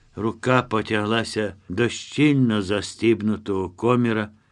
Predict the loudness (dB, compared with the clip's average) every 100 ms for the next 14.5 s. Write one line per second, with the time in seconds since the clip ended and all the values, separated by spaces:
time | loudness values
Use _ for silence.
0 | _ _ _ _ -12 -10 -10 -8 -4 -2
1 | -2 -4 -4 -6 -6 -4 -6 -8 -12 -16
2 | -20 -20 -20 _ _ _ -6 2 4 4
3 | 0 -12 -20 _ _ _ -6 -4 -2 -2
4 | -2 -2 -4 -6 -8 -8 -8 -8 -10 -16
5 | -20 _ _ -8 0 2 2 2 2 2
6 | 2 0 -2 -2 -4 -4 -8 -6 -8 -6
7 | -8 -12 -16 -18 _ _ _ -2 -2 -2
8 | 0 -2 4 2 2 -2 -2 -2 -6 -6
9 | -6 -4 -4 -2 -2 -4 -4 -2 0 0
10 | -2 -6 _ _ _ _ _ -6 2 4
11 | 2 2 0 4 4 2 0 0 0 0
12 | -10 _ _ _ _ _ -12 -4 2 4
13 | 6 4 4 4 4 2 0 -2 -2 0
14 | 0 0 -4 -2 -4